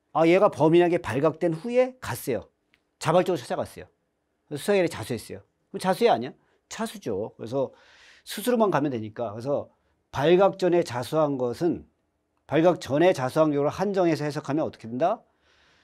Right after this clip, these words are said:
유체석 금지 원칙 위반이죠. 위반. 그렇죠? 어, 틀렸어요. 그렇죠? 그다음에 삼 번.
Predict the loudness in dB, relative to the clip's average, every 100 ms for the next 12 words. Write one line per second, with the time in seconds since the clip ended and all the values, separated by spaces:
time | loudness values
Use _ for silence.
0 | _ -2 2 2 2 -2 -2 0 -2 -2
1 | -2 0 0 -4 -12 -14 -14 -14 _ _
2 | -20 -14 -12 -14 _ -20 -18 -18 -6 -6
3 | -6 -10 -20 -20 _ _ -20 _ _ _
4 | _ _ _ _ _ -20 -20 _ _ _
5 | _ -20 -20 -20 -20 -20 _ 0 2 2
6 | 0 -6 -6 2 2 2 -4